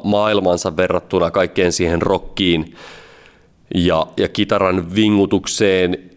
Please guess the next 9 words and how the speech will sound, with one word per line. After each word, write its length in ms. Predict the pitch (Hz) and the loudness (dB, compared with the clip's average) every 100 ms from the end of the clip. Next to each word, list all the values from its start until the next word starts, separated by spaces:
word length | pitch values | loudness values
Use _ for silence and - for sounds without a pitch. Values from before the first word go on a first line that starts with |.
| _ _ | _ _
eh, 240 | - - - | -6 -6 -6
mi-, 240 | - 107 - | 0 0 0
mihin 400 | - 95 92 87 - | 0 0 2 0 -4
oli, 260 | - 101 98 | -2 2 2
niinku, 280 | 90 85 90 | 2 0 -2
tavallaan 480 | 98 90 87 87 87 | -2 0 2 0 0
kasvanut 600 | 104 95 - 98 87 - | -2 -4 -2 -2 -2 -4
sitä 220 | 87 92 | -2 -2
aikaisemmin. 920 | 90 95 90 92 92 82 82 85 80 | 0 -2 -2 -2 -2 -2 -2 -2 -4